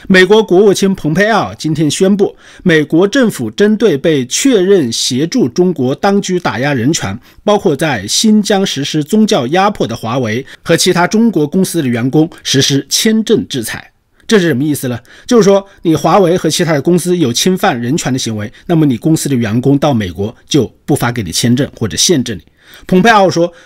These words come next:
美方已经获知电信设备巨头华为啊工作人员向中国当局在全球人权违规和侵犯行径提供了物质协助。华为是中国当局监控系统的分支，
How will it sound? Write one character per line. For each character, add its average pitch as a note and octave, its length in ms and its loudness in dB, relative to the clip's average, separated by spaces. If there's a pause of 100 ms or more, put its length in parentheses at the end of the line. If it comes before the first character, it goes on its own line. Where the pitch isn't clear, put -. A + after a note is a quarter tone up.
美 D#3+ 260 2
方 G#3+ 260 0
已 D3+ 160 -4
经 D#3+ 200 0
获 A3 260 2
知 D#3 240 -2
电 G3 260 2
信 E3 240 2
设 E3+ 200 0
备 D3+ 160 0
巨 F#3+ 160 0
头 C3 180 0
华 A#2+ 260 -2
为 A#2+ 160 0
啊 A2 140 -4
工 G3 180 2
作 F#3+ 160 2
人 A#2 120 -4
员 A2 200 -8
向 C3+ 280 -2
中 A3 260 2
国 C3 180 0
当 E3 220 -2
局 A#2 180 -6
在 B2 300 -4 (240)
全 E3+ 400 0
球 C#3+ 240 0
人 C#3 220 0
权 C3+ 240 -2
违 B2 120 0
规 F3 300 2 (140)
和 C#3 160 -2
侵 G3+ 240 0
犯 G3 180 0
行 B2 300 -2
径 A3 200 -2 (160)
提 - 140 -6
供 A#2+ 160 -2
了 F2+ 100 -6
物 F3 200 0
质 A#2 180 -6
协 - 220 -2
助。 C3 200 -4 (500)
华 G3+ 200 4
为 F3+ 280 2
是 D#3+ 360 0
中 A3+ 320 0
国 C#3 220 0
当 G#3 320 2
局 A3+ 320 -6
监 A3+ 280 0
控 G#3+ 220 0
系 - 180 0
统 B2 160 -4
的 E2 80 -8
分 D#3+ 240 2
支， D3+ 220 -2